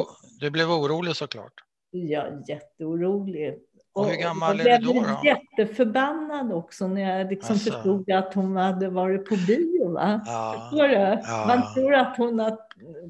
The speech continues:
Speaker 2: ja, tagit
Speaker 1: Det värsta,
Speaker 2: ut
Speaker 1: att det
Speaker 2: allt.
Speaker 1: värsta har hänt och så går de bara på bio och roar sig.
Speaker 2: Ja,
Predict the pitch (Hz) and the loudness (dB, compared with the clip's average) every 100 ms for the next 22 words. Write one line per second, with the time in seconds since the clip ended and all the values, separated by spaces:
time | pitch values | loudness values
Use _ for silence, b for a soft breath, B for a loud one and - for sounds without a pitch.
0 | - _ 226 180 165 - - 208 143 143 | -20 _ -2 -2 -4 -6 -2 2 4 6
1 | 202 - 156 143 - 143 151 147 139 180 | 4 2 4 4 4 2 2 4 4 4
2 | 160 147 139 135 123 120 - 131 127 127 | 4 4 4 2 -2 -4 -4 -4 -4 -2
3 | 123 117 127 123 131 151 131 127 120 123 | 0 -2 -4 -6 -4 -4 -6 -8 -12 -4
4 | 226 233 233 | 2 6 6